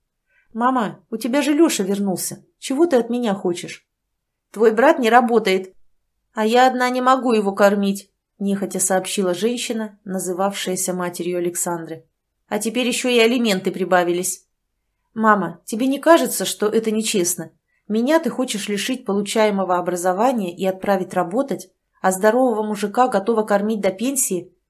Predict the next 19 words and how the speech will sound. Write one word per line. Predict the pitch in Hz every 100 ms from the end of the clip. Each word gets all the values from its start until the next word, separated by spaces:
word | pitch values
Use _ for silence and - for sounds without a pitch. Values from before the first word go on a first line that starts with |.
| _ _
Он | 226 233
мужчина, | 247 - 285 262 185 - _ _
пусть | 294 294 285
идёт | 285 294
работать, | 277 254 277 170 - - _ _ _
а | 208
меня | 226 285 247
больше | 226 - 208
не | 254
трогайте. | 233 202 190 - 170 _ _ _
Я | 196 269
его | 294 220
кормить | 202 202 202 196
не | 214
собираюсь, | - 220 247 226 190 180
даже | 220 233
когда | 233 226 240
работать | 240 233 233 185
буду». | 175 175 170